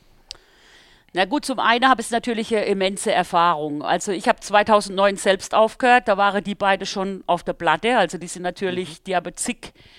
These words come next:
Speaker 1: Spiele gepfiffen und trotz ihrer Orts, ihres Ortes, Magdeburg,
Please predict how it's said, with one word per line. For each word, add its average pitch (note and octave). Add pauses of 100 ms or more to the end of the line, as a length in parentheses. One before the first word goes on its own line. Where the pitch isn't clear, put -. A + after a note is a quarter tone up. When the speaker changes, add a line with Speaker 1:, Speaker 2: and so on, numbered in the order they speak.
(180)
Speaker 1:
Spiele A#3
gepfiffen G#3+
und A3
trotz -
ihrer F3+ (460)
Orts, -
ihres F#3+
Ortes, G#3
Magdeburg, A3